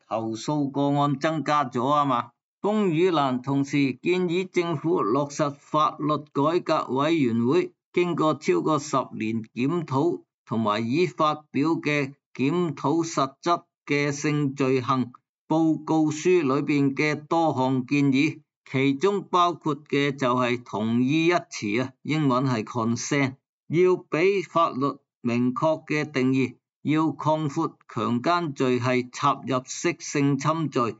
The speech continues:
給予性侵受害人更充分嘅保障。唉，呢個反映咗世風日下，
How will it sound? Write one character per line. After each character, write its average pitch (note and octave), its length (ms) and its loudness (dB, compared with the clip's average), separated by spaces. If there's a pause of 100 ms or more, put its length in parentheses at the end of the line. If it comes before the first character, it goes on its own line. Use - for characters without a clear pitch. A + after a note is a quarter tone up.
(240)
給 - 140 -2 (140)
予 E3 260 2
性 D#3+ 440 -2
侵 E3+ 300 -4
受 C3+ 380 0
害 C#3 220 0
人 A2 320 -2 (240)
更 C#3+ 340 0
充 D#3+ 320 -2
分 B2 360 0
嘅 C3+ 240 0
保 C3+ 360 -4
障。 B2 340 -4 (320)
唉， C#3 500 0
呢 D3 180 0
個 C#3 180 0
反 C#3+ 320 0
映 D3 200 2
咗 C#3+ 340 0 (220)
世 - 180 -4
風 D3 720 2
日 B2+ 40 4 (260)
下， B2 300 2